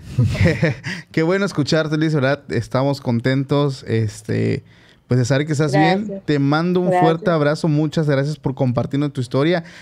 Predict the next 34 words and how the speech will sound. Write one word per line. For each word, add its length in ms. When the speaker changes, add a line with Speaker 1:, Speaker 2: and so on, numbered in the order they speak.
Speaker 1:
Y 80
ya 80
sabes 320
que 400
tenemos 460
una 120
llamada 320
pendiente 300
tú 140
y 80
yo 160
para 240
el 340
próximo 560
miércoles, 760
¿vale? 340
Speaker 2:
Claro 500
que 160
sí. 340
De 180
hecho, 160
hace 180
rato 280
estuve 380
viendo 320
tu, 540
el 160
podcast, 600
Speaker 1:
Ajá. 460
Speaker 2:
este, 680
el 220
de 680
la 180
niña. 580